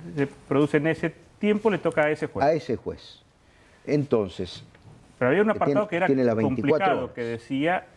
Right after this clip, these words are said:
Speaker 1: que si se ve que ese juez estaba con mucho trabajo,
Speaker 2: Claro.
Speaker 1: le sacaban la causa y
Speaker 2: Sí,
Speaker 1: se
Speaker 2: sí,
Speaker 1: la
Speaker 2: sí,
Speaker 1: daban
Speaker 2: sí.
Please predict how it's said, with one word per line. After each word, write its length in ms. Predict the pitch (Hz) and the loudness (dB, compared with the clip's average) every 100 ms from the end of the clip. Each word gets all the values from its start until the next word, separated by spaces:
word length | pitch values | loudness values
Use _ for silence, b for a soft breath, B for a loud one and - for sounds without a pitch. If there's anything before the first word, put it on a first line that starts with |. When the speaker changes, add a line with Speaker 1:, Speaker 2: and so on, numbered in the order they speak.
| - _ _ _ - - | -20 _ _ _ -12 -6
Speaker 1:
que 80 | |
si 100 | 113 | -4
se 140 | 123 - | 0 0
ve 100 | 160 | 2
que 80 | 156 | -2
ese 140 | 147 | -2
juez 140 | 147 | -2
estaba 200 | 127 139 | 2 2
con 140 | 143 156 | 0 -4
mucho 200 | 175 202 | -4 -2
trabajo, 380 | 208 214 214 233 | 2 0 0 -2
Speaker 2:
Claro. 280 | 165 160 139 | 0 -2 -4
Speaker 1:
le 200 | 151 139 | -4 0
sacaban 380 | 147 170 190 | 0 2 0
la 100 | 190 | 0
causa 380 | 190 208 208 233 | 0 -2 -2 -2
y 40 | 208 | 0
Speaker 2:
Sí, 40 | 180 | 0
Speaker 1:
se 60 | |
Speaker 2:
sí, 40 | 143 | 2
Speaker 1:
la 40 | |
Speaker 2:
sí, 60 | 139 | 4
Speaker 1:
daban 300 | 156 175 | 4 2
Speaker 2:
sí. 60 | - | -2